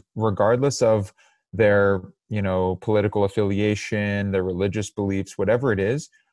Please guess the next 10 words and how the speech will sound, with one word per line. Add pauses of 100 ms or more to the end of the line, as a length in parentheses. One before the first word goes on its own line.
(160)
we
almost
always
see (220)
an,
an
increase
in
their, (440)
um,